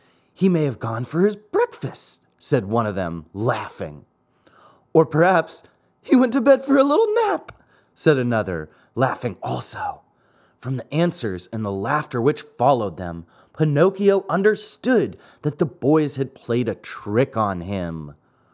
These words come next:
"What now?" he said angrily to them. "What's the joke?" "Oh, the joke's on you!" cried his tormentors,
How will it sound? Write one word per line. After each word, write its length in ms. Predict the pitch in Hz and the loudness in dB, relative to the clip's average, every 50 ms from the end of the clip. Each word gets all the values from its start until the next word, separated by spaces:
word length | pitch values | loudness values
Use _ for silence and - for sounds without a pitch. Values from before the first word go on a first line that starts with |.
| _ _ _ _ _ _ _ _ | _ _ _ _ _ _ _ _
"What 400 | - 139 160 175 170 147 - 131 | -4 0 2 4 2 2 0 -2
now?" 720 | 143 151 160 170 160 147 135 127 120 113 104 98 95 90 - _ _ _ | -2 0 2 2 2 2 2 0 0 0 0 0 -2 -6 -10 _ _ _
he 120 | _ _ - | _ _ -12
said 320 | - - 139 120 98 - - | -4 -2 -2 -2 -2 -6 -8
angrily 460 | 117 113 113 98 101 107 104 98 92 | -6 -6 -4 -2 -2 -2 -2 -4 -6
to 160 | - 104 92 | -8 -8 -6
them. 320 | 98 98 92 92 95 95 - _ _ _ | -6 -6 -6 -6 -8 -10 -12 _ _ _
"What's 280 | _ 160 226 233 - - | _ 0 0 0 0 0
the 180 | - 427 - - - | 0 0 0 0 -6
joke?" 560 | - - 147 175 170 143 117 - - - - _ _ _ _ _ _ _ _ _ _ _ _ _ _ _ _ _ _ _ - | -4 0 2 4 4 2 0 -4 -10 -18 -20 _ _ _ _ _ _ _ _ _ _ _ _ _ _ _ _ _ _ _ 4
"Oh, 160 | 202 214 214 | 6 6 6
the 80 | 202 | 4
joke's 420 | 180 - - 208 214 214 208 - - - | 2 2 4 4 4 4 4 -2 0 2
on 260 | 185 196 202 185 175 | 4 4 4 2 0
you!" 640 | 160 160 202 277 294 285 269 240 202 170 139 113 - - | -2 0 2 2 4 4 4 2 2 0 0 -2 -4 -10
cried 360 | - - 117 107 104 98 95 | -6 -2 0 0 0 0 -2
his 180 | 98 95 - - | -4 -6 -8 -10
tormentors, 840 | - - 110 95 90 90 87 82 82 - 82 76 71 69 - - | -6 -4 -4 -2 -2 -4 -6 -10 -12 -12 -14 -14 -14 -16 -18 -20